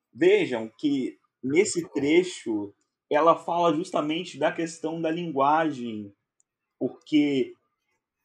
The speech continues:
para os outros a linguagem dela era muito estranha, mas para eles não, era uma linguagem do cotidiano,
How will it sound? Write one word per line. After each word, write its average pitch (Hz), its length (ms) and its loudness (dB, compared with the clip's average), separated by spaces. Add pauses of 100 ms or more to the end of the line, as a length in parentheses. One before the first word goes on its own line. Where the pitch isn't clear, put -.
(300)
para 196 280 2
os 131 260 2
outros 143 840 0 (320)
a 135 100 4
linguagem 151 580 0
dela 165 240 0
era 190 100 -2
muito 170 340 -6
estranha, 95 680 -6 (920)
mas 156 260 0
para 165 340 2
eles 202 460 2
não, 185 380 -2
era 160 100 0
uma 156 160 0
linguagem 175 600 0
do 160 220 -8
cotidiano, 165 1040 -6